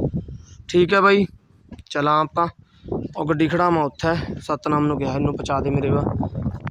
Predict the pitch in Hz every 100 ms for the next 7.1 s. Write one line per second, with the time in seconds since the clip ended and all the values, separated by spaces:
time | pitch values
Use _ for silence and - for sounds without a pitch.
0 | - 143 135 139 139 - 151 147 143 139
1 | 139 160 160 151 - 143 147 143 143 147
2 | 143 156 160 156 - 165 147 143 147 143
3 | 143 151 151 143 143 131 123 131 139 156
4 | 151 - - _ - - - - - -
5 | - - - - 139 143 143 151 151 147
6 | 156 151 151 143 147 147 139 151 147 147
7 | 151